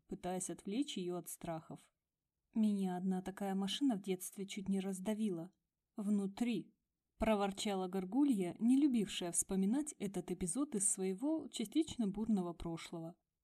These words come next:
"Глупости! Кареты сжиматься не могут",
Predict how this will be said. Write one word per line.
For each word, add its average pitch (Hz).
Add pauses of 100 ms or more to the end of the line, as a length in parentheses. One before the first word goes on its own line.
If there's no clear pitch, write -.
(260)
"Глупости! 170 (260)
Кареты 180
сжиматься 180
не 202
могут", 185